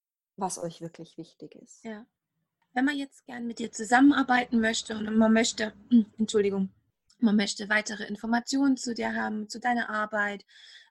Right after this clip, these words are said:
Speaker 2: m, wie kann man dich erreichen? Abgesehen davon, dass ich das sowieso unten in diesen Shownotes verlinke,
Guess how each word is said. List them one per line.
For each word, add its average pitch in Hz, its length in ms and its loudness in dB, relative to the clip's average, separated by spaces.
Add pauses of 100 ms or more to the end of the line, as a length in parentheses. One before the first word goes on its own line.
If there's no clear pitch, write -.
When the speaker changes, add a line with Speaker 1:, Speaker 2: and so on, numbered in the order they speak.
Speaker 2:
m, 226 280 0
wie 277 140 2
kann 277 140 0
man 277 100 2
dich 247 160 -8
erreichen? 190 720 -8 (140)
Abgesehen 240 460 -4
davon, 226 360 -2
dass 220 200 -4
ich 220 120 -12
das 220 160 -14
sowieso 226 420 -4
unten 233 300 -12
in 214 160 -10
diesen 208 240 -10
Shownotes 294 580 -4
verlinke, 247 600 -6